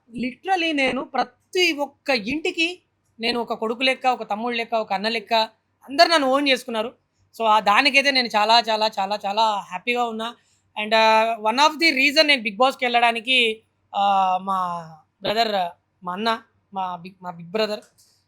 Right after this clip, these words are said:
ఎల్లాలి రా-, రా-, చారి గారు, నన్ను చారి గారు అంటారు, నేను ఆయన రావు గారు అంటాను. నేను చారి గారిని, ఆయన రావు గారు.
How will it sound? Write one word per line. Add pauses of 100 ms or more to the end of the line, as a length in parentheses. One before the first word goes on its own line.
(200)
ఎల్లాలి
రా-,
రా-,
చారి
గారు,
నన్ను
చారి
గారు
అంటారు, (380)
నేను
ఆయన
రావు
గారు
అంటాను. (800)
నేను
చారి
గారిని,
ఆయన
రావు
గారు.